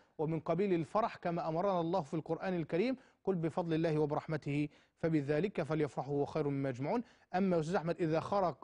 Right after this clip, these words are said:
إذا خرج هذا الاحتفال عن النطاق الشرعي وعن القواعد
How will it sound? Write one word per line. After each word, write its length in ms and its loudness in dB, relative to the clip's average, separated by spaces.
إذا 240 2
خرج 460 0
هذا 240 2
الاحتفال 600 0
عن 200 0
النطاق 600 0
الشرعي 560 -2
وعن 300 0
القواعد 840 0